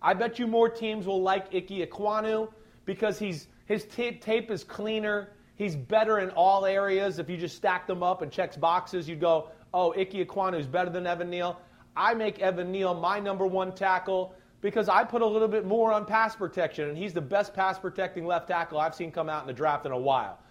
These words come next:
Nobody even gets close to an Alabama cornerback coming off that side. So, you know, there's, he's a little less in the run game, but his pass protection is so freaking good that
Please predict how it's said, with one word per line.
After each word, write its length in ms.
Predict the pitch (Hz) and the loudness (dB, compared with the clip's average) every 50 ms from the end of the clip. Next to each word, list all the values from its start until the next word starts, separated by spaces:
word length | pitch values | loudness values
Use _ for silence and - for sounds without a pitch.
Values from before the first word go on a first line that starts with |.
| - - - | -20 -16 -8
Nobody 360 | 160 190 233 254 254 254 233 | -2 2 2 2 2 2 0
even 180 | 226 208 190 185 | 0 -2 -2 -2
gets 220 | 170 190 - - | -2 -2 -4 -2
close 300 | - - 185 180 180 185 | 0 0 2 2 2 -2
to 80 | - 156 | -4 -4
an 80 | 143 | 0
Alabama 420 | 143 139 135 135 131 135 135 127 123 | 2 2 2 2 2 0 -2 -4 -4
cornerback 500 | - - 147 143 135 127 127 123 120 117 - - - - - - | -6 -6 -4 -4 -2 0 0 0 0 -2 -6 -16 -20 -20 -14 -6
coming 260 | - 180 170 160 147 | -4 -2 0 2 4
off 220 | 147 139 131 - | 6 6 6 4
that 220 | - 139 131 120 - | 4 2 2 2 0
side. 320 | - 143 131 110 92 82 - - - - _ | 2 2 2 2 2 -2 -10 -16 -20 -20 _
So, 400 | - - - 190 175 165 143 - - - - - - - | -8 0 2 4 4 4 4 0 -6 -18 -20 -20 -10 -4
you 100 | 185 196 | 0 4
know, 160 | 185 175 165 | 4 4 6
there's, 200 | 160 175 190 160 | 6 4 2 2
he's 200 | 202 190 185 180 | 2 0 0 2
a 60 | 190 | 2
little 360 | 180 170 185 233 240 226 226 214 | 2 2 2 2 2 2 2 4
less 300 | 220 254 277 269 - 247 | 6 6 6 4 2 -4
in 80 | 214 | -4
the 100 | 202 196 | -2 -2
run 260 | 180 185 190 185 180 | 0 2 0 0 0
game, 420 | 180 165 175 170 165 165 160 156 156 - - - - _ | -2 -4 -2 -2 -2 -2 -4 -4 -8 -16 -20 -20 -14 _
but 100 | - 185 185 | -2 0 0
his 140 | 185 160 - | 0 0 -2
pass 380 | - - 285 294 294 254 - | -4 0 2 2 2 2 0
protection 580 | - 208 190 - 214 196 185 185 - 185 175 175 | -4 -6 -2 0 2 0 0 0 -2 -4 -2 0
is 240 | 160 160 160 - - | 0 0 0 -2 -8
so 460 | - - - - - 247 254 277 285 262 - | -14 -14 -8 -2 2 2 2 2 0 -2 -6
freaking 440 | 254 240 226 - - 208 180 175 160 | -6 -4 -4 -4 -4 -6 -6 -4 0
good 460 | 220 226 214 185 151 139 127 120 - - - - - - | 2 4 4 4 4 2 0 -4 -8 -14 -20 -20 -20 -8
that 520 | - 151 185 180 180 175 165 160 - - | -2 2 2 4 4 4 2 0 -4 -16